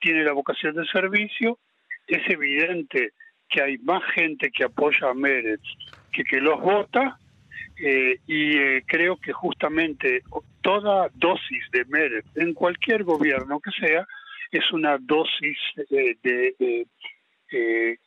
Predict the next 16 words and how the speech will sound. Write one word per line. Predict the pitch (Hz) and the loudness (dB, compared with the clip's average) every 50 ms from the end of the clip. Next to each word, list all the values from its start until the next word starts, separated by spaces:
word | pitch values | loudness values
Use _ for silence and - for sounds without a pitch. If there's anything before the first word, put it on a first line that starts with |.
| _ _ - | _ _ -6
de, | - 147 135 127 123 123 131 - | -4 -2 2 2 2 2 0 -2
eh, | 131 131 127 123 120 120 120 123 - _ | -2 0 2 2 2 0 -2 -4 -10 _
primero | - - 160 190 233 233 | -6 -4 0 0 0 0
que | - 185 | 0 0
nada, | 190 196 196 170 | 0 0 0 -2
hone-, | 143 127 120 120 - | -2 -2 -4 -4 -4
honestidad. | - 127 127 120 110 113 - - 123 110 107 107 104 101 95 _ _ _ _ _ _ _ - - - _ - - | -4 -4 -4 -4 -6 -6 -6 -6 -4 -2 -2 -2 -2 -4 -4 _ _ _ _ _ _ _ -20 -20 -20 _ -6 -4
Segundo, | - 180 196 240 240 226 226 208 - - - _ _ - - | -2 0 0 0 2 2 2 0 -2 -4 -8 _ _ -10 -8
sinceridad | - 156 147 156 165 143 143 139 143 143 135 _ - | -6 -4 -4 -2 0 2 2 4 2 2 0 _ -2
política. | - 127 123 151 170 160 - 190 - - 185 196 - - - - - - | -2 0 0 0 -2 -2 -2 -2 0 2 0 0 0 -4 -18 -20 -20 -16
Y | - 170 - | -16 -8 -2
tercero, | - - - - - - 185 185 190 202 208 226 233 226 - - | -2 -2 0 0 -2 0 2 2 2 4 2 2 0 -2 -6 -6
buenas | 139 131 156 160 160 160 160 - - - | -2 0 0 2 2 0 -2 -4 -4 -4
ideas | 139 135 131 135 135 135 139 139 - | -2 0 2 2 2 2 0 -2 -2
para | - 139 120 117 107 | -2 -2 -2 0 0
la | 104 | -2